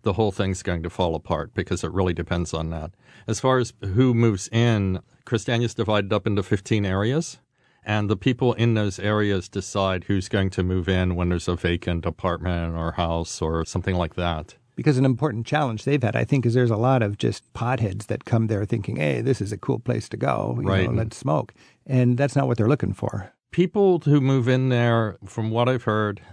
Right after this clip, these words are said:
Speaker 1: and what I've seen, is primarily it's people who contribute to Christiania. If you want to live there, a great way to do it is to volunteer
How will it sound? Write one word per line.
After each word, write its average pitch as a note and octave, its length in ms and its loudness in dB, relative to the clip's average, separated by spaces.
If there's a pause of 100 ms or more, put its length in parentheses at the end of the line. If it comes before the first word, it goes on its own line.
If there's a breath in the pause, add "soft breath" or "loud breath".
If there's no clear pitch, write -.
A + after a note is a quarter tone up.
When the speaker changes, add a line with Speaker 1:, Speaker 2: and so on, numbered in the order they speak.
(140)
Speaker 1:
and G2+ 140 0
what G#2+ 100 2
I've G#2+ 140 2
seen, G#2 400 2
is G2 420 0
primarily C#3+ 560 4
it's G#2+ 220 0
people B2+ 400 2
who G#2 160 0
contribute G#2 540 -2
to - 100 -6
Christiania. F2+ 680 -4 (300 soft breath)
If A#2 200 0
you D#3 140 2
want D3 140 4
to A2+ 60 2
live G#2+ 260 0
there, F#2 260 2
a F2+ 60 0
great G#2 260 0
way G#2+ 100 2
to G2+ 80 -2
do F#2+ 220 0
it F2 60 -2
is F2 120 -6
to - 80 -2
volunteer F#2 800 -2